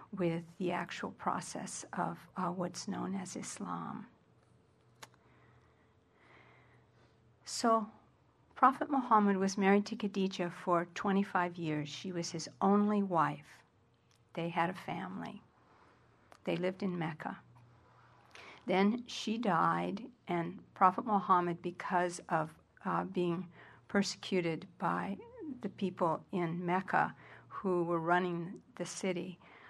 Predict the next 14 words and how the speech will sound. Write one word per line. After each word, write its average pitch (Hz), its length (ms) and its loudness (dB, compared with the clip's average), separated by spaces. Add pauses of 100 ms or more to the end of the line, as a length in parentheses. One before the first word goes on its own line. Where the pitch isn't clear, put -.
(160)
uh, 175 280 -6 (120)
he 214 540 -4 (440)
immigrated 190 720 -2 (320)
to 170 400 -4
Medina. 170 680 2 (1500)
And 175 440 2 (720)
at 190 140 -4
that 247 280 8
time, 175 640 0 (280)
he 202 180 0
made, 180 460 0 (380)
uh, 175 260 -4
numerous 226 600 2
alliances. 170 1080 0